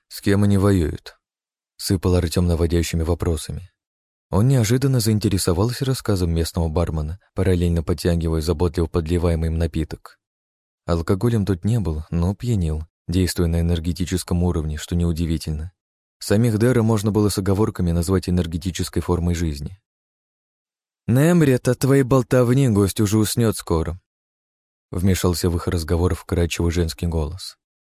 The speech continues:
Артём повернулся в полоборота, чтобы оглядеть новое действующее лицо. Эта девушка Дера почти ничем не отличалась от человека, разве что имела глаза с вертикальным зрачком до опасного вида коготки, которыми она дробно постукивала о стойку.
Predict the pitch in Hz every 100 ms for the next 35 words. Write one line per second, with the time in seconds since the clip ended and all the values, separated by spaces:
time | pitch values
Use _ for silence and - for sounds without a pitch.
0 | _ _ _ 92 117 107 135 135 113 95
1 | 107 123 - 98 92 95 87 76 - -
2 | - 85 87 82 85 85 - 92 82 82
3 | 82 78 - 80 - 80 80 - 82 -
4 | _ _ _ _ _ 85 78 85 98 104
5 | - 101 78 76 107 107 78 80 78 -
6 | 92 87 - 98 90 87 85 101 101 92
7 | 82 95 92 90 78 - 98 _ _ -
8 | 90 82 - 85 82 85 82 82 85 92
9 | 92 - 85 80 - 92 85 82 85 82
10 | - 98 80 78 76 90 85 92 82 90
11 | 85 82 - 82 85 - - 82 - _
12 | _ - 90 85 80 82 82 85 80 85
13 | - 85 - 90 82 82 85 - 85 78
14 | -